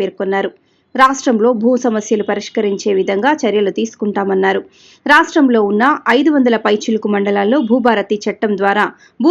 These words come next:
సమస్యలను పరిష్కరించేందుకు చర్యలు చేపడుతున్నట్లు తెలిపారు. ఈ సందర్భంగా హన్మకొండ జిల్లా కలెక్టర్ ప్రావీణ్య మాట్లాడుతూ, రాష్ట్ర ప్రభుత్వం తీసుకువచ్చిన భూభారతి చట్టంలోని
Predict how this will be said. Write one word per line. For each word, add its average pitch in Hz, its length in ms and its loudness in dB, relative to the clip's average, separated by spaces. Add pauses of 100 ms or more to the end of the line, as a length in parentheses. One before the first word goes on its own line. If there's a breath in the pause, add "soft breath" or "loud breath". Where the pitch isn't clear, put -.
(120)
సమస్యలను 220 560 0
పరిష్కరించేందుకు 208 840 -2 (140)
చర్యలు 226 380 2
చేపడుతున్నట్లు 214 760 -2
తెలిపారు. 196 380 -2 (420 soft breath)
ఈ - 20 8 (120)
సందర్భంగా 226 520 2 (120)
హన్మకొండ 233 360 0 (120)
జిల్లా 202 160 2 (100)
కలెక్టర్ 202 420 -4
ప్రావీణ్య 233 540 2
మాట్లాడుతూ, 196 440 -2 (440 soft breath)
రాష్ట్ర 381 340 2
ప్రభుత్వం 262 480 0
తీసుకువచ్చిన 226 540 -2 (160)
భూభారతి 214 560 0
చట్టంలోని 208 500 0